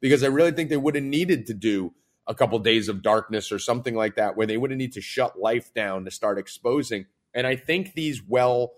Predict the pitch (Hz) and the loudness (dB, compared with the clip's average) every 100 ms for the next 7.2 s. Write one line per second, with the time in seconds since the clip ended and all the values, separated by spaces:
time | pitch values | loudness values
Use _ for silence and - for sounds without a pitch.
0 | _ _ _ - 117 131 127 107 120 110 | _ _ _ -8 2 4 2 2 2 2
1 | 110 110 120 208 147 95 - 92 90 90 | 0 0 0 2 0 -2 -4 -2 -2 -4
2 | 87 85 - 95 85 80 82 101 107 - | -6 -8 -4 -2 -2 -6 -4 -4 -4 -4
3 | 98 95 - 156 143 101 156 233 247 202 | -2 -2 -2 -2 -2 -2 -4 -4 -6 -4
4 | - 156 180 165 127 117 123 143 - 101 | -2 0 0 -2 -2 0 0 -2 -8 -12
5 | - 123 131 139 143 139 _ _ - 101 | -4 -2 0 -2 -2 -4 _ _ -8 -2
6 | 135 127 143 131 120 101 95 - - 160 | -2 -2 -4 -4 -6 -8 -8 -6 -2 -2
7 | 156 - | -2 -10